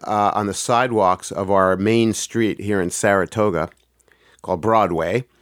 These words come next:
and a cop stopped me and hassled me about it and told me she was actually gonna have my bike taken away.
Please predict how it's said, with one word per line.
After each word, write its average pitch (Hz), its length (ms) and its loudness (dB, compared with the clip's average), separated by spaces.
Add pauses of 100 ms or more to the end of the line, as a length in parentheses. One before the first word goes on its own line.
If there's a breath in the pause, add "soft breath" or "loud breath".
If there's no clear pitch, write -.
(380 loud breath)
and 127 300 0
a 120 40 2
cop 143 380 -2
stopped 98 360 -2
me 95 280 -4
and 98 180 -10
hassled 120 460 -4
me 98 120 0
about 85 380 0
it 95 220 -2
and 101 200 -4
told 165 240 0
me 147 60 2
she 131 140 -4
was 117 100 0
actually 131 300 0
gonna 107 260 -2
have 117 240 0
my 107 160 0
bike 117 460 -2 (100)
taken 104 300 -2
away. 78 340 -4